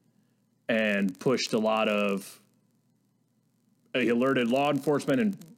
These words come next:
pushed a lot of people away from the bomb. And then he ended up getting his life ruined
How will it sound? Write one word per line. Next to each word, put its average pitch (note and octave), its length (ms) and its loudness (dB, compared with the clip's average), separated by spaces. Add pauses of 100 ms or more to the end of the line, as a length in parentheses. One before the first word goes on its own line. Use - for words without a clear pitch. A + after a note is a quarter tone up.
(100)
pushed - 200 0
a D3 40 2
lot B2 160 2
of A#2 80 -2
people B2 460 0
away D3+ 300 2
from B2+ 160 0
the G2+ 60 0
bomb. G2 380 -2 (680)
And A2 180 0
then A#2 240 0
he A#2+ 220 2
ended A2 200 0
up G#2+ 140 -2
getting G#2+ 240 2
his G#2 160 0
life G3+ 260 0
ruined A2 440 2